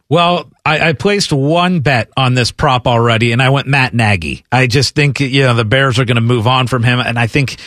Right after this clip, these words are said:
he's gonna screw up how this Justin Fields, Andy Dalton thing is going.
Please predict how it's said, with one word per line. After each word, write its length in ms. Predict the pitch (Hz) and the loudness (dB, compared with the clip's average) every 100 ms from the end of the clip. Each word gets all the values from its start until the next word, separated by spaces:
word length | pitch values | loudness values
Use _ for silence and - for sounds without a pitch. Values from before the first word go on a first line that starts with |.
| - | -12
he's 240 | - 139 120 | -2 0 0
gonna 180 | 135 117 | 0 0
screw 480 | - - 160 165 | -2 0 0 2
up 240 | 147 143 - | 0 0 -2
how 280 | - 143 135 | -2 0 0
this 240 | 135 120 | 0 -2
Justin 460 | 120 139 135 143 135 | 0 0 0 0 -2
Fields, 380 | - 147 139 117 | 0 0 2 0
Andy 220 | 120 123 | -2 -2
Dalton 440 | 101 131 127 131 | 0 0 0 -2
thing 180 | 123 135 | -2 0
is 140 | 127 104 | 0 0
going. 480 | 131 127 131 127 | 2 2 2 0